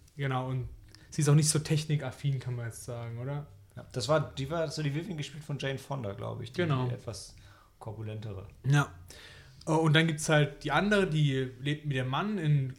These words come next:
Speaker 1: eigentlich glücklicher Ehe zusammen, aber im Bett läuft's halt nicht mehr so. Und,
Speaker 2: Genau. Das
Speaker 1: äh,
Speaker 2: war die Carol, gespielt von Mary Steenburgen, die, äh, Clara Clayton, die Freundin von Doc Brown in, im dritten Back to the Future. Die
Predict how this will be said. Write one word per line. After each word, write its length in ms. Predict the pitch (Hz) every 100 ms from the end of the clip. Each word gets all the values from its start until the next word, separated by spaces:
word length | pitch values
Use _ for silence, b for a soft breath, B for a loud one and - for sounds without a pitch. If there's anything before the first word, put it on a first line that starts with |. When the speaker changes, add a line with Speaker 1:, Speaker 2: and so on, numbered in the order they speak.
| -
Speaker 1:
eigentlich 420 | 135 175 160 151
glücklicher 460 | 170 151 156 147 135
Ehe 280 | 151 202
zusammen, 500 | 202 190 180 175 170
aber 380 | 147 139 139 - -
im 180 | 151 127
Bett 280 | - 147 147
läuft's 400 | 135 127 - -
halt 120 | 127
nicht 200 | 123 -
mehr 140 | 120 113
so. 280 | 117 110 107 b b b b b -
Und, 380 | 131 135 104
Speaker 2:
Genau. 180 | 139 131
Das 160 | 131 127
Speaker 1:
äh, 40 |
Speaker 2:
war 60 | 120
die 100 | 110
Carol, 360 | - 123 139 170
gespielt 320 | 151 - 143
von 220 | 127 113
Mary 260 | 117 120 113
Steenburgen, 960 | - - 123 147 147 160 170 175 165
die, 400 | 143 127 123 120 117
äh, 480 | 110 110 107 107
Clara 320 | 107 - 123 120
Clayton, 420 | - 131 147 156
die 200 | 120 101 - -
Freundin 400 | - 131 165 147
von 420 | - 139 123 104
Doc 300 | - 135 -
Brown 420 | 135 139 139 120
in, 260 | 117 113 113
im 180 | 127 113
dritten 380 | 113 147 131 101
Back 180 | 123
to 100 | -
the 120 | 113 110
Future. 420 | - 143 - 90 - - B B B B B B _ _ _ _ _ _ - - _ -
Die 60 | -